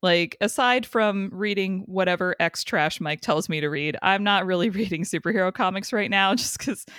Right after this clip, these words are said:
sometimes you need a break. Sometimes you need to read, like, a million comic books about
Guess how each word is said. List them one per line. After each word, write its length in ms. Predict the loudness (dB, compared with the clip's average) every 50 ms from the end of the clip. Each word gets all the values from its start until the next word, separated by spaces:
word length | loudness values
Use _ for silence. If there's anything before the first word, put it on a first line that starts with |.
| -20 -20 -20 -4
sometimes 400 | -2 0 2 2 2 2 2 0 0
you 80 | 2
need 120 | 2 2 2
a 40 |
break. 320 | 2 2 2 2 0 0 -2
Sometimes 440 | -2 -4 -2 0 0 -2 -2 -2 -2
you 80 | 0
need 160 | 0 0 0
to 100 | 0 0
read, 280 | 0 2 2 2 2 2
like, 280 | 2 2 2 2 0 _ _ _ _ _ _ _ _ 0
a 100 | 2 2
million 400 | 4 2 2 4 4 2 2 2
comic 380 | 2 2 2 2 2 0 0 0
books 240 | 0 0 2 0
about 440 | 0 2 2 4 4 4 2 2 0